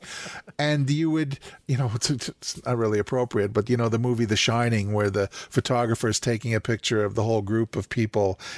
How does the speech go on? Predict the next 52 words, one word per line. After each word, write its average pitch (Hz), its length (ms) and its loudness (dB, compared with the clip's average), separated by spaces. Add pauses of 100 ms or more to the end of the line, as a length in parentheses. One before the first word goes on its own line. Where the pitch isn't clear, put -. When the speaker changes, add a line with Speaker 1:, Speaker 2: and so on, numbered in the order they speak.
(160)
Speaker 2:
in 117 220 0
that 107 360 0
banquet 110 460 0
at 98 100 0
that 95 160 0
hotel, 104 540 0
the 101 100 2
Speaker 1:
Right, 98 120 4
right, 139 60 0
Speaker 2:
Overlook 101 220 2
Speaker 1:
right. 120 100 -2
Speaker 2:
Hotel, 101 480 0 (120)
Speaker 1:
Yeah, 135 100 0
yeah. 104 140 -6
Speaker 2:
and, 107 340 0
you 139 160 2
know, 117 160 2
was 117 160 0
taken 123 320 0
with 104 120 0
this 104 200 0
giant 104 520 0 (200)
view 120 280 0
camera. 95 500 0 (160)
Speaker 1:
Oh, 180 420 -12
Speaker 2:
And 147 100 2
that's 151 200 0
Speaker 1:
okay. - 60 -6 (100)
Speaker 2:
basically 127 420 2
what 113 220 2 (100)
Speaker 1:
All 135 60 -10
right. 135 260 -4
Speaker 2:
they 147 120 4
called 170 240 0
them. 151 120 0
It 170 120 0
was 180 140 0
a 175 60 0
colloquial 151 580 0
term. 196 400 0 (440)
That's 139 180 0
my 147 240 2
understanding 123 600 2
of 104 120 2
what 104 160 4
the 107 80 2
banquet 101 380 2
camera 101 300 0
was. 120 120 2
Just 175 220 -2
a 135 80 2
large, 107 720 2